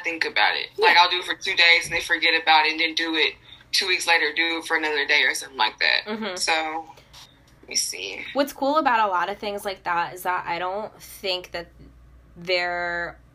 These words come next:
Speaker 2: any of the things that we do to motivate ourselves and just bring out or connect to our higher selves are things that we have to do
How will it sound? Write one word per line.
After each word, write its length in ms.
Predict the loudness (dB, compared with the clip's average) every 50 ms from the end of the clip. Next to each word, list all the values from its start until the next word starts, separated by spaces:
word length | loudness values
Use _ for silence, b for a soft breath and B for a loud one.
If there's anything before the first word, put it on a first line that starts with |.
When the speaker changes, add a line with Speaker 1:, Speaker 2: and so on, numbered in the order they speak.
| _ _ _ -20 -20 -20 -20 -20 -20 -20 -20 B B B B B B
Speaker 2:
any 260 | 2 2 2 2 0 0
of 340 | -2 -4 -8 -14 -12 -4
the 420 | 0 0 2 2 0 -2 -2 -4 -6
things 280 | -2 -2 0 0 0 0
that 160 | -2 -2 0
we 160 | -2 -6 -6 -4
do 380 | -4 -4 -2 -2 -2 -2 -4 -4 -4 -6 -4
to 720 | -2 -2 0 0 0 0 -2 -2 -2 -4 -4 -6 -6 -10 -14 _ _ -10
motivate 520 | -8 -4 0 2 2 2 2 2 0 0
ourselves 520 | 0 0 0 0 0 0 0 0 -2 -6 -8 -8
and 500 | -6 -4 -4 -4 -4 -4 -6 -6 -8 -8 -12 -12 -12
just 260 | -10 -10 -10 -12 -14 -14 -10
bring 340 | -4 -2 0 0 0 0 2
out 240 | 2 2 2 0 -2
or 100 | -4 -8
connect 420 | -8 -10 -8 -6 -6 -6 -8 -8
to 120 | -4 -2 0
our 180 | 0 0 0
higher 260 | -2 -4 -4 -4 -4
selves 400 | -4 -4 -4 -4 -4 -4 -6 -6
are 160 | -4 -4 -4 -4
things 340 | -4 -6 -8 -8 -8 -6
that 280 | -4 -4 -6 -6 -8 -12
we 160 | -12 -12 -10
have 340 | -8 -4 -2 -2 -2 -4 -6
to 100 | -12 -12
do 460 | -10 -6 -6 -4 -4 -4 -6 -8 -10